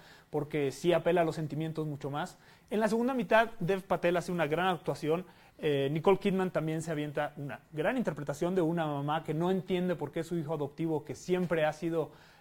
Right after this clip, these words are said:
eh, súper buen hijo, ahora quiere alejarse, por así decirlo, al,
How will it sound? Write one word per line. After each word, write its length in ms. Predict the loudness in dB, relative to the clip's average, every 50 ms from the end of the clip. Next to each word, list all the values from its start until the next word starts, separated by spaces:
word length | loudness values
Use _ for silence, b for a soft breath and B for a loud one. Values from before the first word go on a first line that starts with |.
| B
eh, 160 | B -6 -6
súper 460 | -6 -6 -4 -6 -4 -2 -2 -2 0 2
buen 240 | 2 4 4 4
hijo, 420 | 2 -2 -2 0 0 0 0 -2 -4 -2
ahora 220 | 0 0 2 0 0 -2
quiere 420 | -4 -2 0 0 -2 -2 -4 -8 b b b b b b b
alejarse, 720 | b 0 0 2 6 6 6 6 6 2 -6 -8 -8 -10 -12 -14 -14 -14 -14 -14 -10
por 140 | -6 -6 -6
así 160 | -4 -2 -2
decirlo, 500 | -2 -2 -2 -2 -4 -2 0 -2 -2 -2
al, 280 | -4 -4 -4 -4 -8